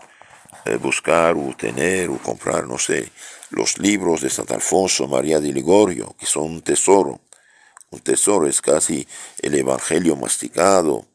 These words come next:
Tiene el libro que se llama El Gran Medio de la Oración, El Gran Medio de la Oración.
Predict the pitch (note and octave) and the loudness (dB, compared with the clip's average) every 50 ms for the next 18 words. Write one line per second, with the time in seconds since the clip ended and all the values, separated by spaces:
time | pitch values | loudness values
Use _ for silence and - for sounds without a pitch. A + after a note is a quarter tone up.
0 | _ - - _ _ _ _ _ _ _ _ _ _ _ _ _ - _ _ _ | _ -20 -20 _ _ _ _ _ _ _ _ _ _ _ _ _ -20 _ _ _
1 | _ - D2+ D2+ D#2+ D#2 D2+ D#2 F#2 F#2+ F2+ - D2+ - - E2 F#2 F#2+ F2 D#2+ | _ -4 -4 0 2 2 2 2 2 2 2 0 -2 -2 0 0 2 2 2 2
2 | D#2 D2 D2 E2+ F#2+ G2 F#2 F#2+ G2+ F#2+ G2 F#2 F2 D#2+ D#2 D2 D2 C2 C2 - | 0 0 2 2 2 2 0 -2 -2 -2 0 0 2 2 2 2 2 0 -2 -2
3 | - - G2 G2 F#2 D#2 A#1+ - - _ _ _ _ _ _ - D#2 D2 B1+ A#1 | 2 4 4 4 4 2 -2 -8 -18 _ _ _ _ _ _ -4 -4 -4 -2 -2
4 | D2+ E2 F2 F2 E2 D2+ D2+ D#2+ F2 F#2 F#2+ F#2+ G2+ - - E2+ C#2+ C2 A#1+ G#1 | 0 0 0 0 -2 -4 0 2 2 2 2 0 -2 -2 0 0 0 0 -2 -4
5 | G1+ - - - D2 F2 F#2+ F#2+ F2 C#2+ - | -6 -6 -2 0 2 4 4 2 2 -2 -10